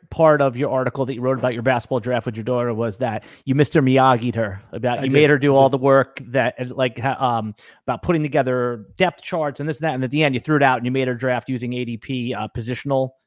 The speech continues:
Speaker 2: Yeah.
Speaker 1: categories, which was
Speaker 2: Yeah.
Speaker 1: great. And the re-, and the, the, the, the comparison you made was that Mister Miyagi made, uh, Daniel's son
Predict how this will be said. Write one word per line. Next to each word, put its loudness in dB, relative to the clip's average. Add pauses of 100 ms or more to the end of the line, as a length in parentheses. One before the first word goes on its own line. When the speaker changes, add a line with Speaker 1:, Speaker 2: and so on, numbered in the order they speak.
(120)
Speaker 2:
Yeah. -2
Speaker 1:
categories, 0
which -10
was -8
Speaker 2:
Yeah. -10
Speaker 1:
great. 2 (300)
And -6
the -2
re-, -2
and -2
the, -6 (140)
the, -6 (220)
the, -4
the -20
comparison 4
you -2
made -4 (300)
was 2
that -2
Mister -4
Miyagi 2
made, -4
uh, -2 (200)
Daniel's 0
son -2